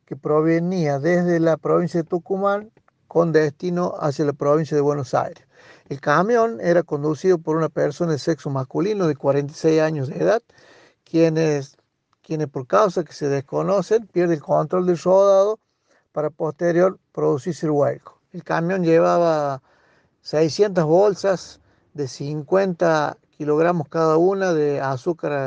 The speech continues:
granel, en la que queda, este,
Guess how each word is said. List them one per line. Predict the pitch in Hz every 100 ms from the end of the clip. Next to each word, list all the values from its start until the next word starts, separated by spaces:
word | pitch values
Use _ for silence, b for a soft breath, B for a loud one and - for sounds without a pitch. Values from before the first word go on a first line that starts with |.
| 131
granel, | 131 139 160 240 - _ _ b b b b _
en | 147 139
la | 143
que | 139 139
queda, | _ 170 185 185 180
este, | 143 139 139 135 135